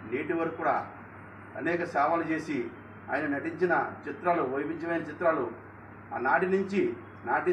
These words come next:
తాతమ్మ కళ నుంచి నేడు వచ్చిన డాకు మహారాజు వరకు కూడా అనేక వైవిధ్య చిత్రాలు, చిత్ర చిత్రానికి కూడా ప్రజలని రంజింపజేసే విధంగా నటించి, కళామ తల్లికి ఎన్నో సేవలు చేసి, ఈ రోజుని గొప్ప నటుడిగా ఎదిగి,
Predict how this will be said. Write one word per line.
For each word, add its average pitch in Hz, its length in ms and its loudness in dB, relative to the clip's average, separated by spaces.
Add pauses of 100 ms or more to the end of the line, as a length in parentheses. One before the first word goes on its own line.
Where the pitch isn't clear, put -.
(120)
తాతమ్మ 180 380 2
కళ 185 160 4
నుంచి 175 260 4 (680)
నేడు 180 220 6 (140)
వచ్చిన 180 300 2
డాకు 160 300 4
మహారాజు 175 320 6
వరకు - 180 0
కూడా 147 140 6 (260)
అనేక 180 180 4 (120)
వైవిధ్య 175 420 2
చిత్రాలు, 151 340 0 (540)
చిత్ర 180 340 0
చిత్రానికి 196 400 0
కూడా 185 160 8 (880)
ప్రజలని 202 400 4 (100)
రంజింపజేసే 185 680 4
విధంగా 180 280 6 (180)
నటించి, 175 440 0 (1080)
కళామ 190 360 4
తల్లికి 185 380 4 (360)
ఎన్నో 185 180 4 (180)
సేవలు 180 400 4
చేసి, 175 280 6 (560)
ఈ 143 100 4
రోజుని 185 280 6 (200)
గొప్ప 147 240 -4 (260)
నటుడిగా 180 400 6 (120)
ఎదిగి, 170 280 4